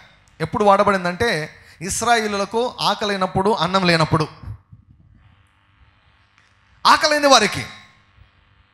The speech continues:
అన్నం లేదు, ఐగుప్తు గుర్తుకొస్తోంది, నోరు వారేసుకుంటున్నారు. కనికరం చూపాడు. కనికరం చూపి ప్రభు అన్నాడు, "Tomorrow morning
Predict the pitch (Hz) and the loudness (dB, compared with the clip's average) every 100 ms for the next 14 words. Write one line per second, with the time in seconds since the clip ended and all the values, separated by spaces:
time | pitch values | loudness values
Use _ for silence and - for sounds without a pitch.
0 | _ _ _ 202 277 294 277 - - 165 | _ _ _ 0 2 6 4 4 -2 -6
1 | - - _ _ _ _ - _ _ _ | -8 -18 _ _ _ _ -20 _ _ _
2 | _ 214 269 285 262 277 269 254 - 226 | _ 2 2 0 2 2 4 4 4 2
3 | 175 120 - - - _ _ 151 220 285 | 2 -4 -10 -20 -20 _ _ -2 2 4
4 | 277 277 269 277 254 262 247 160 127 - | 6 4 4 2 0 2 2 2 -6 -18
5 | - _ _ - 175 190 185 165 165 175 | -20 _ _ -8 -6 -6 -6 -6 -2 -2
6 | 147 - - _ _ _ _ - 175 190 | -2 -8 -20 _ _ _ _ -12 -10 -10
7 | 180 165 170 - 160 156 143 135 127 - | -8 -6 -6 -4 -2 -2 -2 -4 -8 -14
8 | _ _ _ - 214 262 190 190 208 156 | _ _ _ -10 -2 0 2 2 2 -2